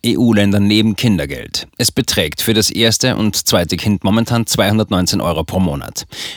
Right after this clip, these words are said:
Insgesamt wird für rund siebzehn Millionen Kinder Kindergeld gezahlt.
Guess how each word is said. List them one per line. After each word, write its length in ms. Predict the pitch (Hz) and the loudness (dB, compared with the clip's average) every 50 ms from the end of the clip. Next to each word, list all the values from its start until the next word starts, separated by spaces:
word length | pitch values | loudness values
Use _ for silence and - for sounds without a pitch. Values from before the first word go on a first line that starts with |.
| - - | -10 -4
Insgesamt 600 | - 127 127 117 - 143 113 113 131 139 131 - | 0 2 2 2 2 2 2 2 2 2 2 0
wird 140 | 101 92 - | 0 0 2
für 140 | - 104 101 | 2 2 2
rund 240 | 87 101 101 90 | 2 2 2 2
siebzehn 340 | 87 120 113 - - 143 139 | 2 0 0 0 0 2 2
Millionen 400 | 127 113 95 87 92 92 92 92 | 2 2 2 2 2 2 2 0
Kinder 260 | - - 107 104 101 | 0 0 2 2 2
Kindergeld 500 | 98 - - 113 101 90 82 80 71 73 | 2 0 0 0 2 2 0 -2 -4 -6
gezahlt. 540 | - - 85 - - 71 60 - - - - | -6 -6 -4 -4 -4 -4 -4 -8 -10 -12 -12